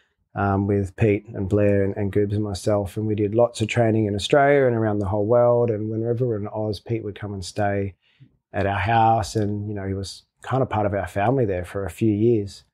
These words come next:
And then as that, um, campaign finished, I got involved with Artemis, he got involved with Team New Zealand, and we didn't have the time to do the forty-nine training together anymore. And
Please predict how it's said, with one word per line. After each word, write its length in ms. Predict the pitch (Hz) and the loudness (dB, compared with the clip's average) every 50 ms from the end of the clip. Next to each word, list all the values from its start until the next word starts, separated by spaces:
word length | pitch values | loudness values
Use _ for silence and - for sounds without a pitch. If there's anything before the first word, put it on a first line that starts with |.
| _ _ _ _ _ _ _ _ _ _ _ _ _ _ - | _ _ _ _ _ _ _ _ _ _ _ _ _ _ -2
And 140 | 147 143 143 | 0 2 2
then 120 | 139 139 | 2 2
as 180 | 143 135 123 - | 2 2 2 4
that, 280 | 156 151 - - - | 2 2 2 0 -2
um, 520 | 127 123 120 117 117 113 110 110 107 113 - - | -2 0 0 2 0 0 -2 -4 -8 -12 -14 -12
campaign 400 | - 147 143 131 120 120 113 104 | -6 -4 -4 -2 -2 -2 -4 -4
finished, 580 | - - 165 156 143 120 - - - - - _ _ _ _ _ _ _ _ _ _ _ _ _ _ _ _ - | -2 0 2 2 2 0 -4 -8 -14 -16 -20 _ _ _ _ _ _ _ _ _ _ _ _ _ _ _ _ -6
I 140 | 110 113 113 | -2 -2 0
got 100 | 120 113 | 0 0
involved 460 | 113 107 113 113 113 110 101 101 - | -2 -2 0 0 0 0 -2 -4 -4
with 100 | 110 104 | 0 2
Artemis, 460 | 139 151 156 147 147 147 147 131 - | 4 4 6 4 2 0 -2 -4 -6
he 100 | - 131 | -6 -6
got 140 | 120 120 110 | -6 -6 -6
involved 260 | 107 101 113 110 107 | -6 -6 -6 -4 -4
with 120 | 110 101 | -6 -6
Team 180 | - 123 123 120 | -4 -4 -2 -2
New 80 | 113 101 | -2 0
Zealand, 500 | 120 127 127 127 123 127 123 120 123 120 | 2 4 4 4 4 4 4 2 2 2
and 320 | 113 110 107 104 107 107 _ _ _ _ _ _ _ - | 0 0 -2 -4 -6 -10 _ _ _ _ _ _ _ 0
we 100 | 120 113 | 2 2
didn't 200 | 123 110 107 101 | 2 2 2 2
have 240 | 120 120 107 101 | 2 2 2 2
the 100 | 113 107 | 0 -2
time 640 | - - 107 117 117 117 117 113 113 110 101 95 98 _ _ | -2 -2 -2 0 2 2 2 2 2 0 -2 -6 -12 _ _
to 320 | - - - 110 107 101 104 _ | -10 -2 0 0 0 0 -4 _
do 260 | - 117 113 113 110 | -2 0 2 2 2
the 120 | 104 110 101 | 2 0 -2
forty-nine 420 | - - 120 107 110 107 104 101 | -2 0 0 2 2 0 -2 -4
training 320 | 95 - 113 110 107 107 98 | -4 -4 -4 -2 -2 -4 -4
together 340 | - 110 123 123 120 127 | -2 0 2 4 4 4
anymore. 460 | 120 113 107 107 110 107 110 110 107 107 | 4 2 2 2 2 2 2 2 2 2
And 180 | 107 104 104 | 0 0 -2